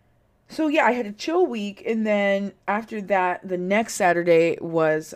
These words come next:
um, the Saturday before,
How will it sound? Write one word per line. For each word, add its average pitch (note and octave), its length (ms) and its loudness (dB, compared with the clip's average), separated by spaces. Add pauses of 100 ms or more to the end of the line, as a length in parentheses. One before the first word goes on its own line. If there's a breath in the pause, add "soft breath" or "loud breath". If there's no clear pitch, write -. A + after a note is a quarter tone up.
um, D#3 480 -8 (880)
the F3+ 100 -12
Saturday F3 720 -2 (200)
before, F3 880 -2